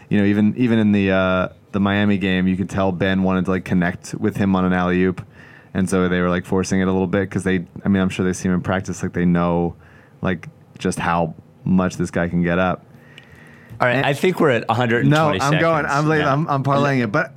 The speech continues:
Speaker 1: but it, it boils down to, like, you know, who do you want to defend guards in, in the playoffs? And I think for a couple stretches here and there, I think Zaire is,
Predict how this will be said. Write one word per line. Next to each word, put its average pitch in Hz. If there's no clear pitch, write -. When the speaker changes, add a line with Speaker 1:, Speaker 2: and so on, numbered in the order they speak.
Speaker 1:
but 170
it, 170
it 165
boils 190
down 214
to, 208
like, 175
you 160
know, 123
who 143
do 160
you 165
want 151
to 156
defend 143
guards 127
in, 127
in 120
the 123
playoffs? 131
And 101
I 101
think 110
for 113
a -
couple 127
stretches 131
here 135
and 139
there, 170
I 95
think 104
Zaire 104
is, 107